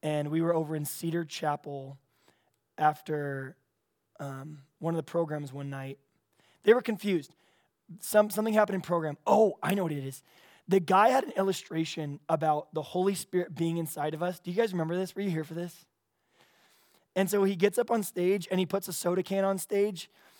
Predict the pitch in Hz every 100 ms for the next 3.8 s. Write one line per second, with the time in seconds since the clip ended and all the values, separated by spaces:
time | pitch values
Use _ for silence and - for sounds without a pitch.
0 | _ 175 190 196 202 180 - - 175 185
1 | 190 214 233 - 180 147 190 165 175 180
2 | 185 165 180 185 170 175 170 - 175 170
3 | 156 - 151 165 175 202 202 -